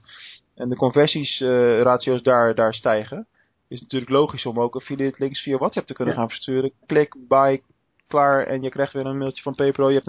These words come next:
Speaker 2: een
Speaker 1: Ja.
Speaker 2: sale gemaakt.
Speaker 1: Ja. Ja, het, het is,
Speaker 2: Ja,
Speaker 1: het is
Speaker 2: ja, ja.
Speaker 1: kijken wat er gaat gebeuren. De, kijk, internetmarketing, je zei het in het begin al. Eh, het, het verandert altijd.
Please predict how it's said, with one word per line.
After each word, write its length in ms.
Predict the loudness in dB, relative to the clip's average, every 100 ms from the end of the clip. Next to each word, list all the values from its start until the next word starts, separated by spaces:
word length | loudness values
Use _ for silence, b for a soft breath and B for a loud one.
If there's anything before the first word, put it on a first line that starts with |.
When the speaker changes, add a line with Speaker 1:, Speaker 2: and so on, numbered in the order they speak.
| -8
Speaker 2:
een 160 | -8
Speaker 1:
Ja. 100 | -6
Speaker 2:
sale 160 | -4 -4
gemaakt. 280 | -2 -4 -6
Speaker 1:
Ja. 100 | -12 b b b b b _ -12
Ja, 80 |
het, 140 | -12 -8
het 160 | -6
is, 60 | -4
Speaker 2:
Ja, 60 | -6
Speaker 1:
het 100 | -6
is 100 | -6
Speaker 2:
ja, 60 |
ja. 80 | -2
Speaker 1:
kijken 200 | -2 0
wat 140 | -4
er 80 | -4
gaat 240 | -2 -4 -2
gebeuren. 420 | 0 2 2 -2
De, 180 | -6 -6
kijk, 280 | -4 -4
internetmarketing, 840 | -6 -6 -4 -2 -2 -2 -2 -4 -2
je 60 |
zei 160 | -2 -2
het 80 | -2
in 60 |
het 100 | -4 -6
begin 220 | -6 -4
al. 200 | -4 -6 _ _ _ _ -14
Eh, 120 | -10 -10 -10
het, 140 | -14
het 160 | -16 -18
verandert 440 | -2 0 0 -2
altijd. 500 | -2 -2 0 -2 -4